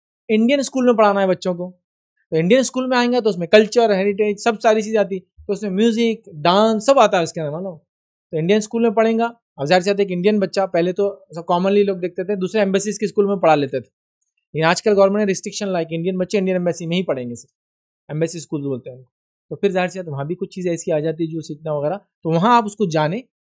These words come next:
और जानकर उसको फिर बच्चे को सही तालीम दे दें कि बेटा ये सिखाया जाएगा, ये पढ़ाया जाएगा, but ना इसमें अपने को बहुत पास होना है, ना इसमें को मेहनत करना है,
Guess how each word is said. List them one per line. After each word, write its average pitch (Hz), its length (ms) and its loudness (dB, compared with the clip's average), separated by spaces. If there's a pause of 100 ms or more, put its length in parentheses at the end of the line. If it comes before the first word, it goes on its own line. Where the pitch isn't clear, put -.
और 151 100 -4
जानकर 165 420 -2
उसको 170 240 -6
फिर 226 200 -8 (760)
बच्चे 156 260 -8
को 240 80 -4
सही 269 200 2
तालीम 196 280 4
दे 180 100 -4
दें 185 120 -6
कि 185 100 -10
बेटा 180 180 -2
ये 175 160 -4
सिखाया 165 380 -2
जाएगा, 185 240 -4
ये 190 60 0
पढ़ाया 160 260 0
जाएगा, 160 240 -4
but 175 180 -4
ना 160 60 -4
इसमें 151 220 -8
अपने 151 160 -12
को 147 60 -8
बहुत 139 220 -8
पास 147 220 -6
होना 151 160 -8
है, 180 80 -6
ना 170 80 -6
इसमें 156 200 -12
को 151 80 -8
मेहनत 135 300 -10
करना 151 180 -6
है, 190 100 -6